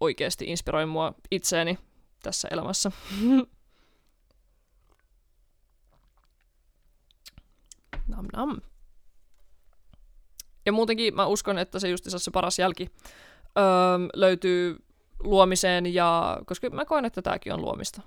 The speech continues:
loppujen lopuksi, vaikka mä tässä vaan puhun, <laughs> jaan ajatuksiani, mutta kumminkin,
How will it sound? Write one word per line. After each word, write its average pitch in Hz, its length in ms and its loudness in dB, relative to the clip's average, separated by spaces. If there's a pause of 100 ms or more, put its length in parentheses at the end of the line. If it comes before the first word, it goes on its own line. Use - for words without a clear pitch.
loppujen - 280 -12
lopuksi, - 400 -14
vaikka - 200 -16
mä 101 60 -10
tässä - 240 -8
vaan - 240 -8 (920)
puhun, - 340 -8 (320)
<laughs> - 800 -2
jaan 165 360 4 (220)
ajatuksiani, 160 520 0
mutta - 280 -4 (100)
kumminkin, 202 440 0